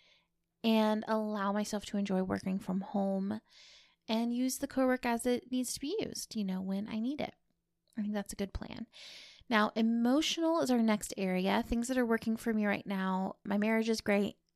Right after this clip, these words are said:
It feels great. I've been working out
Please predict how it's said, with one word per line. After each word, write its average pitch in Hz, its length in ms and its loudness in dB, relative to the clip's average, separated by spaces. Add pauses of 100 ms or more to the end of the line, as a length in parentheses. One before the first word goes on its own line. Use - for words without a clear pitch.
(200)
It 220 140 -2
feels 220 200 0
great. 202 360 -2 (280)
I've 202 280 0
been 202 400 2
working 214 360 -2
out 226 300 2